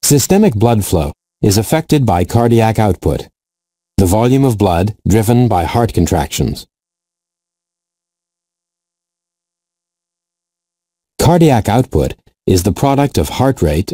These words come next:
and stroke volume, and is influenced by venous return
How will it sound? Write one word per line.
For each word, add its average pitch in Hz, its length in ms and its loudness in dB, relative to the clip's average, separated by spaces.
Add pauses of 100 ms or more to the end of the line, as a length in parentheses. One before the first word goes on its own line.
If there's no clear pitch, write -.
and 87 220 0
stroke 127 320 0
volume, 71 480 -4 (840)
and 95 160 2
is 87 120 2
influenced 117 600 0
by 90 200 0
venous 127 440 0
return 107 560 -2